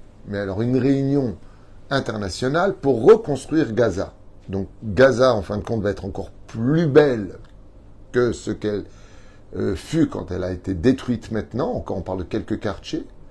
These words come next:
Israël va reparticiper grandement et financièrement, comme elle sait tellement bien le faire, avec des milliards pris des contribuables ici,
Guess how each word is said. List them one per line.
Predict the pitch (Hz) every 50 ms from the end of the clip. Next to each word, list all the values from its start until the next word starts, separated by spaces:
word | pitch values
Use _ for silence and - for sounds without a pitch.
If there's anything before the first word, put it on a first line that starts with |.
| - - - - - - - - - -
Israël | 185 175 165 - - 160 165 170 160
va | 127 120
reparticiper | 107 113 135 135 151 120 - - 131 - 139 131 - 147 139
grandement | 117 92 107 113 143 180 214 226 214 156 160 175 196 196
et | 170 143
financièrement, | - 147 143 143 131 - - 139 139 143 135
comme | - 113 107
elle | 98
sait | - - 107 - - -
tellement | - 170 165 151 147 143
bien | 127 131 143 135
le | 127 113
faire, | 95 - - 143 143 127 107
avec | 110 101 95 87
des | 101 113
milliards | 110 113 123 143 160 147 147 147 160 160 156 143 127 107 -
pris | - - - 123 120
des | 107 98
contribuables | - - 110 107 - 113 110 104 117 113 113 104
ici, | 104 101 - - 127 127 117 -